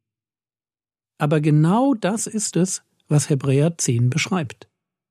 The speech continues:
Das hier sind Ex-Christen, die mit dem Heiligen Geist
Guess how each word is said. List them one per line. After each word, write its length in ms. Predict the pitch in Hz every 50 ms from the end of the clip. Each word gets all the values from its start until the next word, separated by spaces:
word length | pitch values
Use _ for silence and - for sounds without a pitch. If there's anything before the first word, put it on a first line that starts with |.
| _ _ _ _ _ _ _ _ _ _
Das 200 | - 226 247 -
hier 340 | - - - 156 143 147 151
sind 340 | 139 143 147 156 165 - - - -
Ex-Christen, 1000 | 202 208 208 - - - - _ - - - 185 185 - - - - 113 104 - _ _ _ _ _ _ _ -
die 80 | 151 143
mit 340 | 143 139 143 143 - - -
dem 220 | 143 131 123 113
Heiligen 460 | 139 160 190 220 233 240 214 220 202
Geist 500 | 175 160 131 127 139 147 - - - -